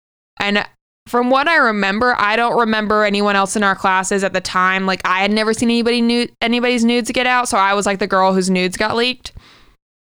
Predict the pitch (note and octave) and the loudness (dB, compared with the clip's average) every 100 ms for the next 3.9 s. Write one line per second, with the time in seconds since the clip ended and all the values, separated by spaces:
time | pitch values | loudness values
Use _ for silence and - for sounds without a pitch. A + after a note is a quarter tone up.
0 | _ _ _ _ - G3+ G3+ G3 G3 G3 | _ _ _ _ -6 -2 0 0 0 0
1 | F#3+ - - G3+ G3 G3+ G3+ G#3 G#3+ G3+ | -2 -6 -6 -2 0 0 0 2 2 0
2 | - A#3 - - E4+ C#4 G3+ G#3+ G#3+ - | -4 -8 -8 -2 0 0 0 0 0 -2
3 | G#3 G3 F#3+ F#3 F#3 F#3+ F#3+ F#3+ F#3 | 0 0 0 0 -2 0 0 0 -2